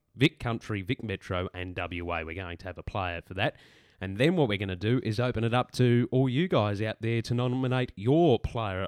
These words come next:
of the week as well through the social media channels. But we'll explain all that, uh, a little later on in the po-,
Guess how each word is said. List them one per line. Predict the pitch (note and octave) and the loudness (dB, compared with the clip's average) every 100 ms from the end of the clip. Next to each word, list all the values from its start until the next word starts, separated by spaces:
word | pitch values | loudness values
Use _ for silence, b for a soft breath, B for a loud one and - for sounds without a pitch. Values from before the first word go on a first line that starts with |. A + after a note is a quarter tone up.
| - | -4
of | F2+ F2+ - - | -4 -4 -8 -10
the | F#2+ | -6
week | F#2+ F#2 | -4 -4
as | F#2+ F2+ | -6 -4
well | A2 F2+ | -4 -4
through | D#2+ G2+ | -6 -8
the | E2+ | -6
social | F#2+ F2+ - | -6 -6 -8
media | F#2+ F#2+ F#2 | -8 -6 -8
channels. | F2 F#2+ D#2+ E2+ | -8 -8 -8 -10
But | - E2 | -10 -8
we'll | F#2+ F#2 B B B | -6 -8 B B B
explain | G#2+ - B2+ C#3 D3 | -10 -6 0 2 4
all | B2+ A2+ | 2 2
that, | A2+ G#2 - A#2+ | -2 -4 -4 -2
uh, | G#2 G2+ | 0 0
a | - | -4
little | G2 A2+ A2 | -6 -4 0
later | G#2+ G2+ G2+ | 0 0 -2
on | G2 | -2
in | |
the | F2+ | -6
po-, | - | -6